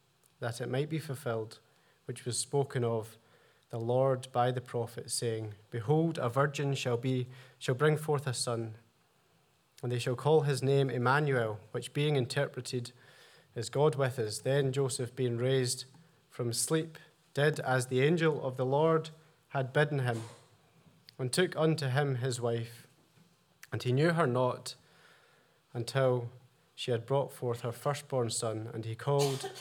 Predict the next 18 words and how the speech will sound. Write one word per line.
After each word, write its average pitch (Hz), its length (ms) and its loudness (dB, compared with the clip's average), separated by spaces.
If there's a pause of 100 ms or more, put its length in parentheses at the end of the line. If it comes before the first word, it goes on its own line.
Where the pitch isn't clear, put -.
his 117 220 -4
name 110 360 -4 (920)
Jesus." 139 640 0 (1500)
Now, 135 140 2
it's 139 240 0
a 135 40 -10
very 143 180 2
busy 131 260 0
time 135 240 0
of 113 160 -4
year, 139 400 4 (380)
uh, 117 220 -2
for - 280 -6
all 131 260 2
of 135 80 2
us, 131 140 0
I'm 120 140 -2
sure. 135 480 2